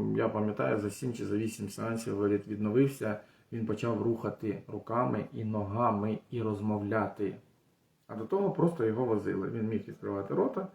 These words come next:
міг щось ковтати, там, їсти, е, за ним слідкували, там, родичі. А тут він почав розмовляти, перша частина. Друге, він почав, говорить, рухати руками, тобто самостійно їсти.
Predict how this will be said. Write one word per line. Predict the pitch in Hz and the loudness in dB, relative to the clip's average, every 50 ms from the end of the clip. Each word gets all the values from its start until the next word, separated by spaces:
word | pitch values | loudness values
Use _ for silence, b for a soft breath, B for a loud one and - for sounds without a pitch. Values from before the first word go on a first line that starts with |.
| b b b b b b b b b | b b b b b b b b b
міг | 113 113 110 | -6 -6 -4
щось | - - 104 101 | -2 -4 -4 -4
ковтати, | - - 107 104 - 110 107 104 104 98 - | -4 -8 -8 -6 -4 -4 -4 -4 -6 -8 -10
там, | - 95 101 104 | -8 -6 -4 -2
їсти, | 113 143 180 170 - - 135 | 0 0 0 -2 -2 -4 -4
е, | 123 139 b b b b b b b b b - 104 101 101 101 101 98 104 104 104 101 101 104 104 101 - - | -4 -4 b b b b b b b b b -10 -8 -6 -6 -6 -6 -6 -6 -6 -6 -6 -6 -6 -8 -8 -8 -8
за | 110 110 107 110 | -8 -4 -2 0
ним | 110 110 104 | 2 2 0
слідкували, | 104 - - - - 110 107 104 101 98 92 92 92 90 87 - - | 0 -4 -10 -4 -2 0 2 2 2 2 0 0 -2 -4 -6 -10 -10
там, | - - - - | -12 -10 -4 2
родичі. | 127 156 175 160 127 - - - 110 - - b b b b b b b - | 2 4 4 4 0 -2 -4 -8 -8 -8 -10 b b b b b b b -8
А | 95 117 117 | -6 -6 -4
тут | - - 180 180 180 - | 0 2 2 2 4 2
він | 131 113 110 | 0 0 0
почав | - 110 - - 135 135 139 143 147 151 170 151 | 0 -2 2 4 6 6 6 6 4 0 0 0
розмовляти, | 117 117 113 113 113 110 107 107 104 110 104 95 90 - - 117 120 123 147 180 208 - - _ _ _ _ _ _ _ _ | 0 0 0 0 0 0 0 2 2 2 2 2 0 -2 -4 -2 -2 0 0 -2 -4 -6 -16 _ _ _ _ _ _ _ _
перша | - 113 117 120 - - - - | -6 -4 -4 -4 -6 -6 -10 -10
частина. | - - 139 - - - 151 151 156 160 170 175 b b b b b b b b | -8 -8 -10 -8 -2 0 0 2 2 0 -2 -4 b b b b b b b b
Друге, | - 127 143 151 131 113 110 | 6 10 10 10 10 10 6
він | 113 110 107 | 2 2 0
почав, | 117 110 - 123 123 117 110 | 0 0 2 4 4 6 6
говорить, | 107 101 101 104 101 95 - | 4 4 2 2 2 0 0
рухати | 113 110 98 104 92 - 107 | -2 -2 -2 -2 -4 -4 -4
руками, | 104 104 - - 113 110 107 98 95 | -4 -4 -4 -2 -2 0 0 -2 -2
тобто | 104 101 98 | -4 -4 -4
самостійно | - - 101 101 101 - - - 107 101 98 | -6 -8 -6 -6 -8 -8 -8 -8 -6 -6 -6
їсти. | 95 95 95 - 98 - - - 156 170 214 | -6 -6 -6 -8 -10 -10 -10 -8 -6 -6 -6